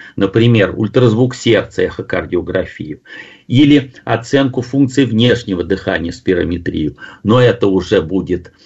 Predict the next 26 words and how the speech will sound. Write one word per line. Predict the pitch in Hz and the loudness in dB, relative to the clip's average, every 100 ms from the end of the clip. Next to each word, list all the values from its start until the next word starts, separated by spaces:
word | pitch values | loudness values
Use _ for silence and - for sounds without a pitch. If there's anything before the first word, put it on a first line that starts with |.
| - - | -20 -10
углубленная | - 104 117 117 113 110 90 85 80 78 | -2 2 4 4 4 4 2 -2 -6 -8
диспансеризация, | 85 - 82 - 90 87 113 160 - - 185 - - - | -12 -12 -12 -6 -4 -2 0 0 -2 -4 -4 -6 -20 -8
решение | - 98 - 131 151 131 | -4 -4 0 2 2 0
которой | 139 131 139 139 127 _ | 0 0 0 0 -4 _
принимает | 87 82 78 82 90 98 - - | -6 -4 -4 -2 -2 -2 -8 -20
врач. | - 78 80 65 - - _ | -6 -2 0 -2 -8 -16 _
После | 107 98 - | 0 0 -4
того, | - 80 78 107 165 | -4 -4 0 4 4
опять | 156 123 98 85 | 2 0 0 -2
же, | - | -10
как | - - - | -12 -12 -8
он | 80 | -8
оценил | 80 - 73 76 110 123 - - | -10 -8 -6 0 2 2 -4 -8
ваш | 73 80 110 - _ | -2 0 0 -6 _
сердечно-сосудистый | - - 73 80 85 - - - - - 78 - 80 | -4 -4 0 -2 -2 -4 -4 -4 -6 -6 -4 0 2
риск | 120 135 - - - | 4 2 -2 -18 -4
и | - 127 | -2 0
как | 135 117 - 92 | 0 -2 -4 -8
ваши | 110 95 - 92 | -8 -8 -12 -16
жалобы, | - 92 127 165 123 - _ - | -6 -2 0 0 -4 -12 _ -8
ваши | 98 - - | -6 -6 -12
симптомы | - 71 - 104 127 151 - - | -12 -12 -2 2 2 2 -4 -12
укладываются | - 113 98 92 110 120 127 127 98 - 92 | -10 -6 0 2 2 0 -2 -2 -4 -8 -12
в | 85 | -8
рамки | 104 92 85 - | -6 -6 -10 -12
кардионевроза | - 95 85 82 78 78 87 113 143 165 | -6 -6 -6 -10 -10 -8 -2 0 0 -2